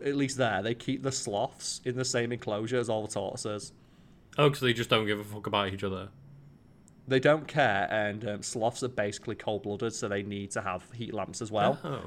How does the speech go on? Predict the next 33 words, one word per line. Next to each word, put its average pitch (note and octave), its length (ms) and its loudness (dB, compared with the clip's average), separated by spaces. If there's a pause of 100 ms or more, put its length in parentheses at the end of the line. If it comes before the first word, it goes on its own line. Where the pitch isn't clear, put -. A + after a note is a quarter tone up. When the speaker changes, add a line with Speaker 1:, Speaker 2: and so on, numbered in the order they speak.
Speaker 1:
And B2+ 80 -2
he C3+ 60 4
was C#3+ 100 2
talking B2+ 380 6
about, A#2+ 240 6
sometimes B2+ 580 4
I'll A#2 160 4
walk A#2 380 4
in A#2 180 0
and B2 160 -2
the A#2+ 60 0
sloth A2+ 400 2
is C3 140 0
just A#2+ 120 0
lying G#2 300 2
on - 80 -6
top - 200 -8
of G3+ 140 2
the - 60 0
tortoise. - 360 -2 (640)
Speaker 2:
<laughs> - 600 -10
Speaker 1:
And D3+ 180 6
the D#3+ 60 10
tortoises, E3 500 10
'cause - 100 -6
they B2+ 160 6
don't A#2+ 240 2
care A2 300 2
either, A#2 260 2
will A#2+ 120 0
just A#2+ 160 -6
walk A2 340 0
out G#2+ 300 0